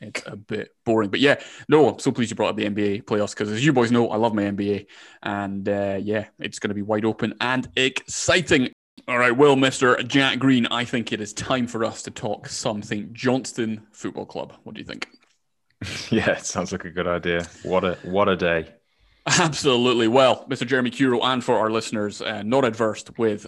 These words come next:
Speaker 1: Scottish football, and that is, of course, soccer. Um, the big news that came from, uh, this weekend was Saint Johnstone Football Club, based in Perth. We brought them up on the previous podcast there. Uh, they've done it. They have done the impossible. They have won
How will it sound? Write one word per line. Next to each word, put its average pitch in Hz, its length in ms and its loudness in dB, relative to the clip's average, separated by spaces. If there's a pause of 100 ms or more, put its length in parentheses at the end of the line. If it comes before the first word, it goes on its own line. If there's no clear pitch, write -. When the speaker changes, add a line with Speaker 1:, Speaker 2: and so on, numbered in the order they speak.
Speaker 1:
Scottish - 520 -8 (140)
football, 104 400 -8
and 101 140 -10
that 101 120 -10
is, 98 200 -12 (100)
of 104 160 -12
course, 101 260 -10 (120)
soccer. 120 560 -2 (280)
Um, 123 540 2
the 127 80 2
big 131 180 0
news 135 380 0
that - 120 -14
came 107 260 -6
from, 101 520 -6
uh, 98 220 -6
this 104 240 -10
weekend 101 400 -6
was 104 160 -6
Saint 110 260 -6
Johnstone 135 600 -2
Football 107 260 -6
Club, 95 320 -10
based 107 380 -8
in 98 180 -8
Perth. 98 320 -6
We 104 80 -10
brought 107 220 -4
them 101 100 -6
up - 220 -6 (280)
on 101 160 -4
the 95 60 -10
previous 101 320 -6
podcast 98 560 -8
there. 98 260 -4 (300)
Uh, 113 340 2
they've 117 200 0
done 123 160 0
it. - 100 -4 (220)
They 117 120 0
have 113 220 -4
done 131 240 0
the 131 140 2
impossible. 113 640 -6
They 101 140 -8
have 98 200 -10
won 113 420 -4